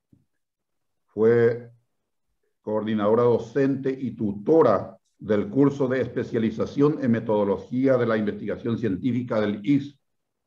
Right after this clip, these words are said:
Para los que no conoce,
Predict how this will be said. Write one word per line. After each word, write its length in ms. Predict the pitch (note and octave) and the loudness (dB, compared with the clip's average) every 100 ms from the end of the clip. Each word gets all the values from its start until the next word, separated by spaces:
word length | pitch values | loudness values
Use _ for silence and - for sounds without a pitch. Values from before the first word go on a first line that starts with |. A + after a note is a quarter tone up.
| _ _ _ | _ _ _
Para 140 | F#2 | -4
los 200 | F#2 G2 | -2 -4
que 540 | F#2+ G#2 G2 F#2+ F#2+ - _ _ - | -2 0 0 -2 -6 -16 _ _ -12
no 540 | F2+ F2+ E2+ E2 F2+ - | -6 -6 -6 -8 -10 -4
conoce, 640 | G2+ B2+ A#2+ B2+ B2+ - | 2 2 2 0 -2 -6